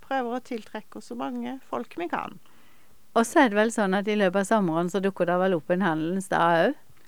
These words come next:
Speaker 1: Det gjør det, og den er under Lillesandstadene, så det blir onsdag niogtjuende juni i år.
Speaker 2: Og da kan folk se frem til gode priser og mye hygge?
Speaker 1: Ja, da blir det <laughs> full rulle den dagen med masse gode tilbud og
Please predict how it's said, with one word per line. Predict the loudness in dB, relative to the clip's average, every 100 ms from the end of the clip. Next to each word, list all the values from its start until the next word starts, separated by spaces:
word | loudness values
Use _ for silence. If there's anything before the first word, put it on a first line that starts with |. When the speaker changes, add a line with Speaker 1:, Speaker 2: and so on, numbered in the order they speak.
| -20 -10
Speaker 1:
Det | -4
gjør | -4 -2
det, | 0 2 0 -2
og | -6
den | -6 -4
er | -4 -4 -4
under | -4 -4
Lillesandstadene, | -4 -4 -6 -6 -6 -4 -4 -2 -4 -4
så | -6 -8
det | -8 -6
blir | -6 -6 -8 -8
onsdag | -8 -8 -12 -12 -8 -6 -6 -6
niogtjuende | -8 -8 -8 -6 -6 -4
juni | -4 -6 -6 -6 -4 -4
i |
år. | -4 -6 -12 -20 -20 -20 -20 -20 -20 -20 -18 -6
Speaker 2:
Og | 0
da | 4 4
kan | 4 2 4
folk | 0 2
se | 0
frem | 2 2 2
til | 0 -2 2
gode | 2 2 2
priser | 2 2 2 2
og | 2
mye | 4 2
hygge? | 2 2 2 0 -10 -20 -14
Speaker 1:
Ja, | -4 -2 -2
da | -4 -4
blir | -4 -4
det | -2 -2 -4 -6
<laughs> | -16 -16 -6
full | -4 -2
rulle | -2 0 0 2
den | 2 2
dagen | 0 2 2 0
med | -6 -8 -12 -16 -20 -12
masse | -6 -6 -6
gode | -4 -2 -2
tilbud | -2 -4 -4 -4 -4 -4
og | -6 -6 -8